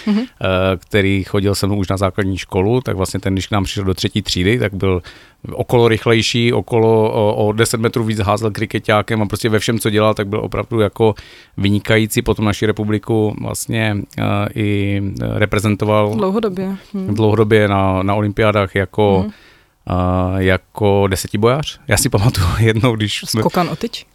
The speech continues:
Speaker 2: Skokan
Speaker 1: Mhm.
Speaker 2: o tyči. Já si pamatuju, on vykládal jednu, jednu příhodu, když, eh, on byl tehdy juniorský mistr, já nevím, teď jestli on byl Evropy nebo něco takového.
Speaker 1: No, je to možné.
Speaker 2: A on tehdy dostal možnost trénovat, eh,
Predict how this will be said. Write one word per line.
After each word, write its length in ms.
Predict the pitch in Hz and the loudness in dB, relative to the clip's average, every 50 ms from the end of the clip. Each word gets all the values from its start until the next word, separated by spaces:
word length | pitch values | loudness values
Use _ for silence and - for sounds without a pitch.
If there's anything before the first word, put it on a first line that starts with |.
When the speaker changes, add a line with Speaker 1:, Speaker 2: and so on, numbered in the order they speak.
| _ _ | _ _
Speaker 2:
Skokan 240 | - - 131 101 113 | -2 0 2 2 4
Speaker 1:
Mhm. 60 | 127 | 2
Speaker 2:
o 40 | 127 | 2
tyči. 260 | 110 156 139 - - | 0 0 -2 0 0
Já 80 | 90 85 | 0 0
si 120 | - - | 0 0
pamatuju, 460 | 117 120 120 120 120 120 127 135 139 123 | 0 2 0 0 2 2 2 2 2 2
on 300 | 113 107 107 107 110 101 | 2 2 0 0 0 -2
vykládal 440 | 104 - 117 117 123 139 147 135 | -2 0 2 2 4 4 4 2
jednu, 360 | 127 120 117 127 139 135 131 127 | 2 2 2 2 2 2 2 2
jednu 420 | 110 104 107 117 123 131 135 131 | 2 2 2 2 2 2 0 -2
příhodu, 480 | 123 - - 113 101 98 101 98 120 147 | -2 -2 0 2 4 4 4 4 4 2
když, 360 | 139 123 110 104 - - - | 4 2 0 0 -2 -4 0
eh, 40 | 110 98 92 90 90 90 | 0 2 2 2 2 2
on 140 | 104 98 98 | 2 2 2
byl 100 | 104 98 | 0 2
tehdy 460 | - 101 98 101 95 92 95 98 95 | 2 2 2 2 2 2 0 -2 -2
juniorský 640 | 92 101 104 104 104 98 98 - - - 104 98 95 | 0 0 2 2 0 0 -2 -4 -2 0 0 2 2
mistr, 640 | 92 92 90 90 87 80 - _ - 98 98 95 90 | 2 0 0 0 0 -2 -4 _ -2 -2 -2 -2 -2
já 60 | 82 | -2
nevím, 180 | 80 90 90 87 | -4 -4 -6 -6
teď 120 | 82 90 | -6 -4
jestli 320 | 87 90 85 - - 95 92 | -4 -4 -4 -4 -4 -4 -4
on 80 | 87 | -2
byl 140 | 92 90 90 - | -2 -2 -4 -4
Evropy 400 | - 90 85 101 107 - - 101 | -4 -2 0 0 0 2 0 0
nebo 180 | 92 92 92 95 | 0 2 0 0
něco 160 | 92 90 - | -2 -2 -2
takového. 300 | - 101 - 104 101 98 | -4 -2 0 0 2 2
Speaker 1:
No, 60 | - | 0
je 80 | 139 - | 0 -4
to 120 | - 190 | -8 -10
možné. 280 | 165 160 165 - - 180 - - - _ _ | -10 -10 -10 -10 -12 -14 -14 -18 -20 _ _
Speaker 2:
A 340 | - 92 90 90 90 92 - - | -2 -2 0 0 0 -2 -2 -2
on 200 | - 110 107 107 | 0 0 0 0
tehdy 320 | _ - 104 104 104 - 120 113 113 | _ 0 0 2 2 0 0 0 0
dostal 640 | 113 110 110 101 - - - - 117 117 113 113 113 107 | 0 0 -2 -4 -4 -4 -2 0 2 2 2 2 2 0
možnost 540 | 104 104 98 101 98 101 104 110 110 - _ | 0 2 2 2 4 4 2 2 0 0 _
trénovat, 560 | _ - 92 92 95 104 104 107 113 113 110 - - - | _ -2 0 0 2 2 2 4 2 2 2 -2 -4 -8
eh, 40 | - | -6